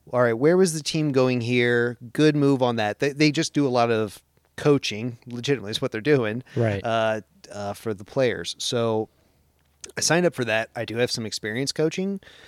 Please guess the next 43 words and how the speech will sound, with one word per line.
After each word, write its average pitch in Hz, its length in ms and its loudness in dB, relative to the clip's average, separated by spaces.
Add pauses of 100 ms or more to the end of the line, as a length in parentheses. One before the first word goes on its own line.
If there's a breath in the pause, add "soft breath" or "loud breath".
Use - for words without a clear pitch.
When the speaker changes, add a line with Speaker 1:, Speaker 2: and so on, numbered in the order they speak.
(160 soft breath)
Speaker 1:
so 135 140 -2
it'll 135 80 0
be 135 100 0
kinda 165 260 2
nice 120 360 -2
to 120 140 -6
see, 117 340 -2
like, 107 300 -4
okay, 120 280 0
what 113 200 -2
are 123 60 0
my 117 140 -2 (520)
experiences? 98 760 -6 (220)
How 131 140 2
does 123 180 0
it 110 180 -10
differ 104 460 -6
from 101 480 -10
what 98 160 -8
the 120 60 -14
class 165 320 0
says? - 460 -8 (460 soft breath)
Um, 104 220 -8
hopefully 143 340 -4
at 127 80 -2
some 135 200 -2
point, 110 360 -8
I'd 107 160 -8
love 117 180 0
to 117 60 -10
be 117 120 -2
a 107 60 -4
coach 101 400 -8
down 95 180 -6
at 92 80 -12
the 98 100 -10
improv 98 360 -6
shop. 92 420 -8
I'd 98 160 -12
love 104 180 -8
to 98 160 -10
perform 104 460 -14
there 104 340 -6